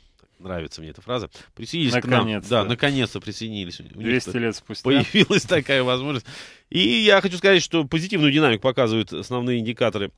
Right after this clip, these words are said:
Speaker 1: американского фондового рынка. И Dow, и S and P прибавляют по полпроцента в моменте. Не знаю уж, на что они так реагируют радостно, но посмотрим, как это всё дело продолжится.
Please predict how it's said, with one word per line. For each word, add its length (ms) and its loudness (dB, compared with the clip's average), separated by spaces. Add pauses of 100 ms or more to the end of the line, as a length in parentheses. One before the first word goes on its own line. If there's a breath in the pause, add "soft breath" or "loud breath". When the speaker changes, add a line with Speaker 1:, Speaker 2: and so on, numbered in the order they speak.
Speaker 1:
американского 720 -6
фондового 380 -4
рынка. 260 -4
И 160 -2
Dow, 560 4
и 80 0
S 140 -8
and 80 -4
P 200 -6
прибавляют 640 2
по 80 -2
полпроцента 760 -6
в 120 -8
моменте. 580 -2
Не 100 -8
знаю 280 -4
уж, 80 -12
на 100 -6
что 240 -8
они 200 -6
так 180 -10
реагируют 520 -6 (580 soft breath)
радостно, 640 0
но 480 0
посмотрим, 500 -6
как 260 -10
это 160 -12
всё 140 -16
дело 260 -6 (600 soft breath)
продолжится. 920 0